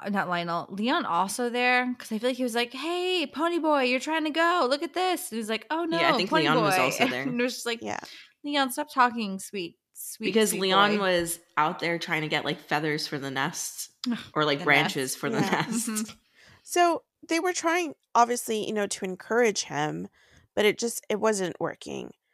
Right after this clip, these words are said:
Speaker 3: And luckily, again, by the end of the book, things are more back to normal. But this wasn't,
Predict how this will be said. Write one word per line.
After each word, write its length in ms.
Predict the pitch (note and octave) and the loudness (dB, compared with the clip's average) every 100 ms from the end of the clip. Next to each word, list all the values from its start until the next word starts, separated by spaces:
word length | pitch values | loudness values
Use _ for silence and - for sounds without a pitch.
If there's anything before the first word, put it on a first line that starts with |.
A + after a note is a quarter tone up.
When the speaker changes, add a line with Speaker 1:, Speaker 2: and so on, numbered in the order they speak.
| - _ _ | -20 _ _
Speaker 3:
And 640 | - F#3 F3 E3 D#3 D3+ - _ - | -2 2 2 2 -2 -4 -10 _ -4
luckily, 760 | A#3 D4 D4 C4 A#3 A3 G#3 - | 2 2 0 -4 -4 -6 -6 -4
again, 320 | G3+ G3 F3+ | 0 2 0
by 120 | F3+ | 0
the 120 | F3+ - | -2 -2
end 140 | G3 | -4
of 60 | F#3+ | -4
the 80 | |
book, 360 | G3 F3 E3+ - _ _ _ | 0 2 2 -2 _ _ _
things 240 | G3 F#3 | -4 -2
are 100 | F3+ | -2
more 340 | F3 E3+ D#3+ D#3+ | 0 0 0 0
back 340 | D#3+ C3+ - | 0 0 -2
to 160 | - E3 | -10 -6
normal. 500 | D3 A2+ A2+ A#2+ - _ | -6 -4 -6 -6 -10 _
But 120 | A#3+ | -4
this 180 | B3 - | -2 0
wasn't, 440 | A#3 A3 G#3+ G3 | 0 2 2 2